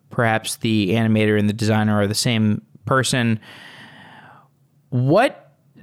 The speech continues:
is the stack of technologies that people are using? You mentioned After Effects. I know there's also Blender. W-, give, give me the description of the stack of technology used for building animations and how the handoff occurs to the engineering department.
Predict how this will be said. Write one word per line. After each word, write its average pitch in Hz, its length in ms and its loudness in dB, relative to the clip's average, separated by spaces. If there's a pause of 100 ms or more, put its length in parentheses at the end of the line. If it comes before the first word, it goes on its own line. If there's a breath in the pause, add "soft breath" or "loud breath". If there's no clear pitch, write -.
(320)
is 214 320 2
the 185 80 0
stack 160 320 0
of - 80 -4
technologies 120 760 -2
that - 160 -6
people 110 260 -2
are 85 40 0
using? 87 320 -4
You 113 80 2
mentioned 135 280 0
After 127 360 0
Effects. - 920 -2
I 139 60 -4
know 113 140 0
there's 113 140 0
also 110 360 0
Blender. 120 1000 2 (600 soft breath)
W-, - 640 -6
give, 180 280 0
give 208 140 2
me 262 80 4
the 208 300 4
description 143 380 -2
of 131 60 -2
the 120 60 -2
stack 117 320 -2
of 120 80 -6
technology 117 540 -2
used 110 320 0
for 113 140 -4
building 110 360 -2
animations 104 560 0
and 104 140 -4
how 123 180 0
the 113 60 -2
handoff 110 460 -2
occurs 104 320 -4
to - 60 -20
the 107 120 -4
engineering 104 400 -4
department. - 480 -8